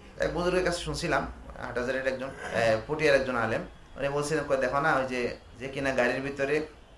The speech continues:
ওই হেল্পার যে ডাকতে থাকে, ঢাকা, ঢাকা, ঢাকা বলে ডাকতে থাকে, ঢাকায়, ঢাকায় চলো, যে ডাকতে থাকে তার ঢাকা পৌঁছা এটা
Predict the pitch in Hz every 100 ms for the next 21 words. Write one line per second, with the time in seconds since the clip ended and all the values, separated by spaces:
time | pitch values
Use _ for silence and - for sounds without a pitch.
0 | - - 131 131 139 147 143 143 135 170
1 | 156 131 110 104 - - - - 120 131
2 | 127 117 123 117 120 127 123 117 120 131
3 | 117 110 - - - - 113 120 110 113
4 | 123 120 110 - - 123 156 147 151 202
5 | 175 165 214 226 - - 185 - - 175
6 | 170 165 165 226 - - 151 143